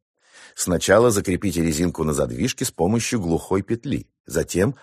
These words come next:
оттяните конец резинки к косяку в направлении от двери и кнопкой прикрепите его к стене рядом с дверью. Чтобы вернуть защелку в запертое положение,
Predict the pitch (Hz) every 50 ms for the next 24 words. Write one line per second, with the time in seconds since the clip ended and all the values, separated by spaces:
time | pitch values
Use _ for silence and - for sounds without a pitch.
0 | - _ 117 117 - - - - 143 147 127 90 95 - - 92 92 82 73 80
1 | 78 80 71 76 78 69 - - 69 - _ _ - 76 - - 58 - - 127
2 | 165 180 - - - - 98 113 110 92 - 98 98 101 104 101 101 98 98 95
3 | - - - 101 87 85 95 101 101 98 98 101 - - - - - _ - 120
4 | 120 - - 101 98 101 127 - - - 175 185 160 - _ _ _ 139 139 127
5 | - 117 107 98 - 117 127 - 139 123 107 101 110 - - - - 95 90 92
6 | 104 107 110 101 110 113 120 127 135 147 170 104 67 60 57 53 - _ _ _
7 | _ _ _ _ _ _ _ _ _ _ - - 87 80 80 82 78 73 - _
8 | _ _ - 82 107 110 107 107 98 87 78 90 92 90 - 110 92 73 - -
9 | 69 71 78 90 - - 67 65 - 71 69 - 71 71 71 65 69 98 123 147
10 | 156 156